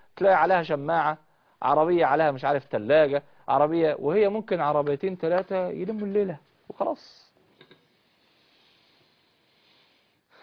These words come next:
لا تش-، لا تش-، لا، لا تضيقوا فيضيق الله سبحانه وتعالى عليكم. تمام،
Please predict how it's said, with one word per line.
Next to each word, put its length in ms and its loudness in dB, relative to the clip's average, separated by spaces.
لا 160 0
تش-، 280 -12
لا 140 -6
تش-، 260 -10
لا، 260 0
لا 140 -2
تضيقوا 540 -4
فيضيق 560 -4
الله 300 -4
سبحانه 380 -8
وتعالى 280 -8
عليكم. 400 -14
تمام، 280 -10